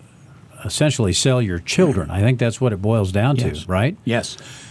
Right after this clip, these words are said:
Speaker 1: So, I mean, what, what is the, you know, what's the, the, the moral climate like there that allows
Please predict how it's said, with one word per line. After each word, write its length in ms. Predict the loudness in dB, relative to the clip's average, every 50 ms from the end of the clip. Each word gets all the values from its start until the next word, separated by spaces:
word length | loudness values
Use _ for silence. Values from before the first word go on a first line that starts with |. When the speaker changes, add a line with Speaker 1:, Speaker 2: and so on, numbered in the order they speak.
| -18 -8
Speaker 1:
So, 340 | -2 0 2 2 2 2 0
I 60 | 2
mean, 180 | 4 4 6 6
what, 180 | 4 2 2
what 200 | 2 2 2 4
is 180 | 4 2 2 0
the, 380 | 0 0 2 2 2 0 -2 -4 -8 -12 -12
you 140 | -10 -6 -2
know, 160 | 0 2 2
what's 200 | 2 0 0 -2
the, 120 | 0 0 2 2 2 0 -2
the, 400 | -4 -2 0 2 2 2 0 -2 -4 -8
the 240 | -12 -8 -4 -2 0
moral 560 | 2 2 4 4 4 6 4 4 4 2 0
climate 560 | -2 -4 -2 0 0 2 2 2 2 0 -2
like 360 | -4 -4 -4 -4 -4 -6 -6
there 420 | -4 -4 -2 -2 -2 -4 -6 -6 -8 -10 -18 -20 -20 -20 -20 -12 -4
that 160 | -2 0 0
allows 760 | 0 0 0 0 0 0 2 2 2 0 0 -2 -4 -8 -12